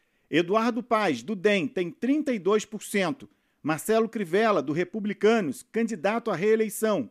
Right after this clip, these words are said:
quatorze por cento. Delegada Marta Rocha, do P D T, quatorze por cento. Marcelo Crivella e a delegada Marta Rocha estão empatados.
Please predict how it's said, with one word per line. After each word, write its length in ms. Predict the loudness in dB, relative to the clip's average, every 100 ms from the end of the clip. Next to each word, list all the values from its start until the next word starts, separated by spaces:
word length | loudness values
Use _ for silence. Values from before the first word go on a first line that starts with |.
| -6
quatorze 480 | -6 0 2 2
por 160 | -4 -12
cento. 420 | -2 0 0 -4 -14 _ _ _ 2
Delegada 640 | 6 6 6 0 0 -2
Marta 380 | -2 -4 -4 -6
Rocha, 500 | -2 0 2 0 -6
do 100 | -8
P 220 | 0 0
D 140 | 2 0
T, 320 | 4 4 4
quatorze 640 | -2 -6 -2 2 2 2
por 180 | -6 -10
cento. 460 | -4 0 0 -2 -10 _ _ _ _
Marcelo 600 | -4 -4 -4 0 2 2
Crivella 600 | -2 0 4 4 4 0 -2
e 140 | 0
a 60 | 0
delegada 540 | -2 -2 -2 -2 -2
Marta 440 | -2 -4 -4 -6
Rocha 500 | 0 2 2 2 -4 -6 _ _ -14
estão 460 | -8 0 0 0 _
empatados. 960 | -2 -2 0 -6 -2 -2 -4 -6 -14